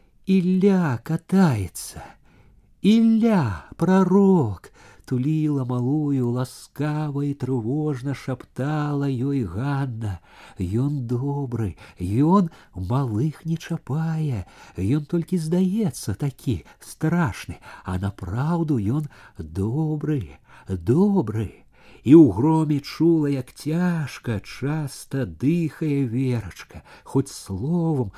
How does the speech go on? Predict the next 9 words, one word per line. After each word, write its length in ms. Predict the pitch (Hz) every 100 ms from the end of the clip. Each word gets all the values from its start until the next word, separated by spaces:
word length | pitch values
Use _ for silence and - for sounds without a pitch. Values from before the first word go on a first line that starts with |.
| -
хоць 240 | - 165 - - -
чым-небудзь 720 | - 151 147 170 180 147 143
хацела 560 | - 143 - 175 165 - - -
памагчы 760 | 139 156 151 - - - 180 147
малой. 800 | 107 117 107 113 110 76 - _ _ _ _ _ _ _ _
Ужо 260 | 101 98 107
блізка 560 | 110 139 147 - -
да 120 | 120 120
раніцы 640 | 147 143 131 - 113 87